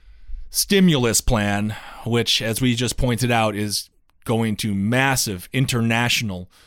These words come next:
corporations and very little, if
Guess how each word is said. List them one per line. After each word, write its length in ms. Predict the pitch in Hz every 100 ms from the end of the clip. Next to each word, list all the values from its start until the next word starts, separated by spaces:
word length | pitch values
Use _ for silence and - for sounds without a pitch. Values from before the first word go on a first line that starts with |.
| - -
corporations 840 | 131 120 110 110 110 - 92 90
and 220 | 95 90
very 540 | 87 107 156 151 120 104
little, 320 | 113 110 101
if 200 | 107